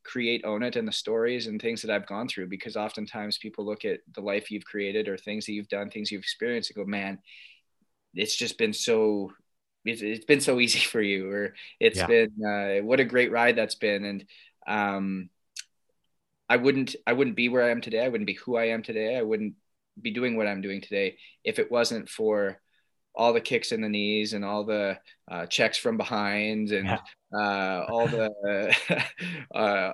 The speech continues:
Speaker 1: all the just getting kicked while you were down, and, um, it, it, you, you wouldn't be there. And it goes right back to the key word that I said a little bit before, is how do you build that resiliency?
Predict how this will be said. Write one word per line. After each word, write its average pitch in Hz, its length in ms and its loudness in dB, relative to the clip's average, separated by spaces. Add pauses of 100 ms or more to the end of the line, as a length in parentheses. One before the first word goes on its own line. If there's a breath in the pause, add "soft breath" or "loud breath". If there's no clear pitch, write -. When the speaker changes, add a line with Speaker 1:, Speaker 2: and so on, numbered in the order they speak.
Speaker 1:
all 117 180 4
the 107 320 4
just 104 280 -6 (260)
getting 117 220 8
kicked - 280 4
while 117 120 4
you 110 100 4
were 107 100 4
down, 107 500 2
and, 98 180 -2 (380 soft breath)
um, 95 640 -4 (100)
it, 113 180 0
it, 135 60 4
you, 139 300 2
you 143 120 -2
wouldn't 156 200 2
be 147 120 6
there. 110 160 6
And 113 120 2
it 120 60 -2
goes 135 200 0
right 131 180 4
back 120 240 2
to 123 80 -6
the 110 60 -2
key - 180 -8
word 113 180 2
that 110 100 2
I 101 80 2
said 117 180 -4
a - 40 -8
little 110 120 0
bit 110 140 -6 (120)
before, 107 300 -4
is 101 100 -4
how - 160 -4
do 135 80 -4
you 127 60 -2
build 107 240 -4
that 104 160 -4
resiliency? 95 720 -6